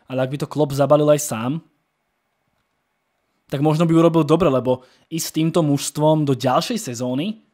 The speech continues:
to by mohla byť úplná vražda aj pre Kloppa a vlastne v oktobri by už tam aj tak nebol. Takže ja som taký celkom fanúšik toho, že tým potrebuje iskru. Tá iskra v prvom rade by mala prísť od majiteľov a od,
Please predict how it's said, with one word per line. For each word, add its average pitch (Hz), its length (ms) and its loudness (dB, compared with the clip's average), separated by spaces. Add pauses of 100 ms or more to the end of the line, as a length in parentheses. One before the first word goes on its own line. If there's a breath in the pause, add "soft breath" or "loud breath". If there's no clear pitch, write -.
(300)
to - 80 -16
by 147 160 4
mohla 160 160 2
byť 156 180 -2
úplná 180 380 2
vražda 143 400 4
aj 151 80 -2
pre 127 160 -6
Kloppa 139 480 -4 (320 soft breath)
a 131 80 -6
vlastne 143 320 -2
v 147 80 2
oktobri 156 240 0
by 147 80 -2
už 147 160 2
tam - 160 -4
aj 147 160 0
tak 151 100 -2
nebol. 107 380 -6 (880)
Takže 123 240 -8
ja 147 160 4
som 170 160 -2
taký 165 240 -4
celkom 160 480 -2
fanúšik 156 640 -6
toho, 151 320 0
že 151 560 4 (2750)
tým 170 180 6
potrebuje 185 540 2
iskru. 202 480 -4 (640)
Tá 165 100 -10
iskra 165 480 2
v 160 100 -14
prvom 160 220 0
rade 151 160 6
by 156 80 -2
mala 156 240 2
prísť 160 180 -4
od 143 120 -4
majiteľov 143 560 0
a 131 180 0
od, 131 360 2